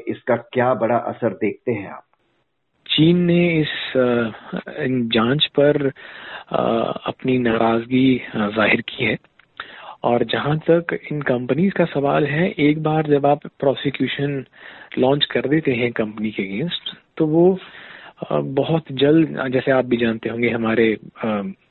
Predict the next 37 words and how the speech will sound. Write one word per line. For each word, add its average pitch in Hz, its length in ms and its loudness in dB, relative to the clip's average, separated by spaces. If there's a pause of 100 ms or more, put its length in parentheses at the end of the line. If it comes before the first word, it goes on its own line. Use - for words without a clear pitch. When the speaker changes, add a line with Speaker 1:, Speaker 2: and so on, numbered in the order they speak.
(320)
Speaker 2:
इंडियन 123 380 2
जुडिशियल 113 360 -2
सिस्टम 110 340 -4
का, 98 140 -2
हमारे 104 420 -4 (340)
कार्यप्रणाली 117 720 0 (200)
को 131 100 -4
कितना 123 280 0
टाइम 117 320 0
लगता 110 240 -2
है 104 100 -4
केसेस 110 360 -2
डिसाइड 107 300 -4
करने 101 280 -6
में। 107 180 -6 (600)
तो 185 400 6 (480)
एक 160 180 -2
बार 175 160 4
अगर 165 140 2
प्रोसिक्यूशन 151 520 -2
लॉन्च 147 280 -2
हो 143 100 4
जाती 151 300 0
है, 170 220 -4
तो 165 140 -4
Speaker 1:
हम्म। 185 160 2
Speaker 2:
कुछ 185 160 4
साल 151 480 0 (160)
तो 156 220 6
वो 147 180 4
प्रोसिक्यूशन 143 880 -2 (140)
कंपनी 135 380 -2
को 165 140 2
झेलनी 117 360 -2
पड़ती 107 400 -4
है। - 240 -8 (680)
उस 151 140 -2